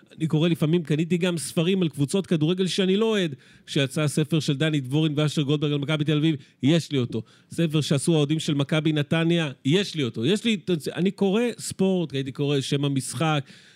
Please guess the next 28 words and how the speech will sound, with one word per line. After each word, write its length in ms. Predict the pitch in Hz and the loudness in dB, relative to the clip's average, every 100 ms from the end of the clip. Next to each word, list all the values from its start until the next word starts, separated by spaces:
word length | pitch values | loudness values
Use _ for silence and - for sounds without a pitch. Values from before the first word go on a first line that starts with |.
| _ 127 | _ -2
גרתי 320 | 151 185 202 | 0 2 0
באנגליה 460 | 160 165 165 160 | 0 -2 0 0
הרבה 220 | 156 139 156 | 0 0 0
מאוד 200 | 156 151 | 0 0
שנים, 340 | 151 147 151 | 0 0 -2
צרכתי 480 | - 139 147 156 160 | -2 -2 0 0 -2
תרבות 360 | 147 135 147 | -2 -2 -2
של 80 | 147 | -2
ספורט 320 | 139 - 143 | -4 -2 -2
לצד 220 | 131 123 139 | -2 -4 -2
תרבות, 300 | 135 131 139 139 - | -2 -2 -2 -6 -6
אני 200 | 135 151 | -2 0
אוהב 120 | 180 170 | 0 -2
ספורט. 400 | - 113 107 - | -2 -4 -4 -6
עכשיו 300 | - 151 151 | -4 0 0
אני, 180 | 156 147 | 0 0
עוד 160 | 139 156 | 0 0
דבר, 260 | 127 101 92 - - - - | -2 -6 -14 -20 -20 -12 -2
גם 120 | 180 | -2
כשאני 200 | 208 220 | 0 0
עושה 180 | 165 190 | 0 -2
את 100 | 180 | -2
הרעיונות 520 | 156 131 127 147 165 | 0 0 2 0 0
האלה, 400 | 180 185 190 196 113 | -2 0 0 -2 -2
ואת 240 | 131 120 | -2 -2
הרעיונות 260 | 113 120 147 | -2 0 0
שעשיתי 280 | 151 165 | 0 0
בעבר, 360 | 156 135 139 185 | 0 -2 -2 -4